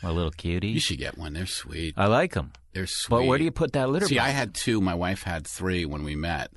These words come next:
Speaker 1: Oh, my
Speaker 2: So,
Speaker 1: God.
Speaker 2: boom, it was five. And then we got a dog, Charlotte, who is so lovely. They're all rescues. My wife is a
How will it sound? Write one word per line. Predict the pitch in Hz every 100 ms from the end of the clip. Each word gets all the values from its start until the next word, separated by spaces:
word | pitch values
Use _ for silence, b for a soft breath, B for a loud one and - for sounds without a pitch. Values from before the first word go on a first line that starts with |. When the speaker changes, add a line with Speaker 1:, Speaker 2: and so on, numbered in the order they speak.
| -
Speaker 1:
Oh, | 85
my | 82
Speaker 2:
So, | 80
Speaker 1:
God. | 80 78 71
Speaker 2:
boom, | 98 107 95 78
it | 62
was | 76 -
five. | - 90 87 73
And | 80
then | 92 92
we | 85 85
got | 82 78
a |
dog, | 71 82 87 78
Charlotte, | - - 85 87 73 67 82
who | 76 69
is | 73 - - B B B B B B B B B B
so | - - 110 98
lovely. | 90 90 87 82 82 - -
They're | 107 143
all | 135
rescues. | 104 107 - - 95 92
My | 90
wife | 92 117 98
is | 90
a | -